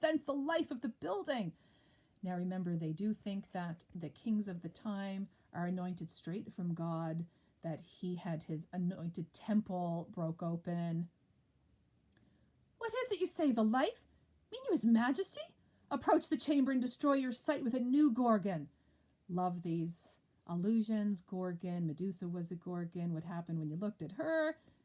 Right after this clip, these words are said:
and they're going to destroy their sight by this horrible vision in front of them.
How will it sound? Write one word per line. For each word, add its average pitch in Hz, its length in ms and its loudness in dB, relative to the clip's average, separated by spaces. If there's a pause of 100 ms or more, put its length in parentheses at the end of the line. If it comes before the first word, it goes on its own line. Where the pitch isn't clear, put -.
(140)
and 165 400 -2
they're 165 120 -4
going 165 180 -2
to 170 100 -8
destroy 180 360 -6
their 170 140 -2
sight 175 260 -4
by 170 100 -2
this 151 240 -6
horrible 185 400 -2
vision 160 320 -2
in 151 100 -2
front 139 240 -10
of 165 120 -12
them. 143 240 -10